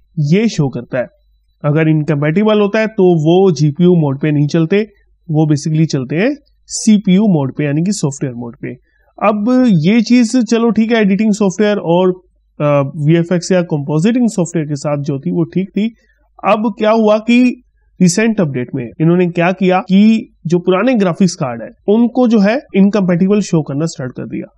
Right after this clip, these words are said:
और अगर Adobe के accordingly आपका ग्राफिक्स कार्ड इनकम्पैटिबल है या कंपैटिबल नहीं है नए वर्जन के accordingly,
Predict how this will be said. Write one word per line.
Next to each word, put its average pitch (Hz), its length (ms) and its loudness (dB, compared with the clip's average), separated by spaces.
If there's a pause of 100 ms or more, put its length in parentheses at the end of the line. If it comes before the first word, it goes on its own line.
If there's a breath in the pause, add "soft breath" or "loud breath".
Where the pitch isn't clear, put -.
(140)
और 190 240 2
अगर 185 320 0
Adobe 185 360 2
के 233 100 -2
accordingly 190 600 2
आपका 160 540 0
ग्राफिक्स 147 420 -2
कार्ड 160 240 0
इनकम्पैटिबल 147 800 0
है 214 80 0 (560)
या 151 220 0
कंपैटिबल 143 680 -2
नहीं 170 280 0
है 196 140 0 (360)
नए 160 260 0
वर्जन 190 360 2
के 196 100 0
accordingly, 190 520 2